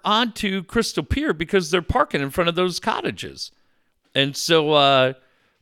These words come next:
but we just did that, and then we went down, we walked the beach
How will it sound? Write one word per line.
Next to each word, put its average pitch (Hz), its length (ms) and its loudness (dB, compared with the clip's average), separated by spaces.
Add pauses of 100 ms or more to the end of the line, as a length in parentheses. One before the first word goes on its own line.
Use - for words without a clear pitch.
but 190 140 4
we 208 120 0
just 277 240 -6
did 202 160 -4
that, 185 400 0
and 151 100 -4
then 175 140 -2
we 175 100 -2
went 165 280 -4
down, 165 240 2
we 147 80 -4
walked 143 320 -2
the 135 80 -6
beach 127 420 -2